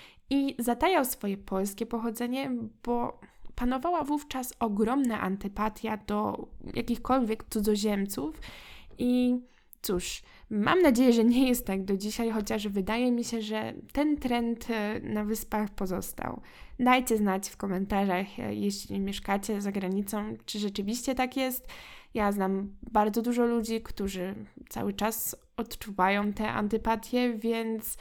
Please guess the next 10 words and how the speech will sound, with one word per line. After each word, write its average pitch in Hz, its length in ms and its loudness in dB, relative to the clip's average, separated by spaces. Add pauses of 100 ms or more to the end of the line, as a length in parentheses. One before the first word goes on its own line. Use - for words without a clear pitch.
(200)
chcę - 220 2
wierzyć, 269 320 4
że 226 120 4
świat 226 520 0
zmienia 233 360 0
się 202 120 -4
na 202 120 0
lepsze, 226 580 -2
ale - 320 -4 (420)
trudno 208 600 0